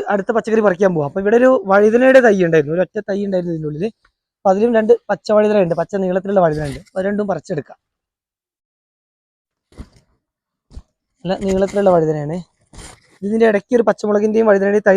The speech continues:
നട്ടു വളർത്തായിരുന്നു, അപ്പൊ അതിലും കുറച്ചൊക്കെ ഉണ്ടായിട്ടുണ്ടായിരുന്നു. ഈ കാണുന്നത് നമ്മൾ ഗ്രോ ബാഗിലൊക്കെ നട്ട വഴുതനയാണ്. നല്ല നീളത്തിലുള്ള നീല വഴുതനയാണ്.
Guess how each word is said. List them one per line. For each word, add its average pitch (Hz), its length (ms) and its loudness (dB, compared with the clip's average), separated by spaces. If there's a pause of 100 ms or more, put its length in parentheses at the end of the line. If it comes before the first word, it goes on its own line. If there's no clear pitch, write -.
(100)
നട്ടു 160 220 -4
വളർത്തായിരുന്നു, 139 480 -4
അപ്പൊ 156 100 -8 (100)
അതിലും 175 240 -8 (440)
കുറച്ചൊക്കെ 180 340 -10
ഉണ്ടായിട്ടുണ്ടായിരുന്നു. 131 480 -10 (1300)
ഈ - 100 0
കാണുന്നത് 262 340 6 (140)
നമ്മൾ 240 220 0
ഗ്രോ 208 120 4 (140)
ബാഗിലൊക്കെ 240 380 6
നട്ട 214 160 -2 (100)
വഴുതനയാണ്. 165 480 2 (840)
നല്ല 196 140 0 (220)
നീളത്തിലുള്ള 220 540 2 (600)
നീല 208 260 0
വഴുതനയാണ്. 190 460 2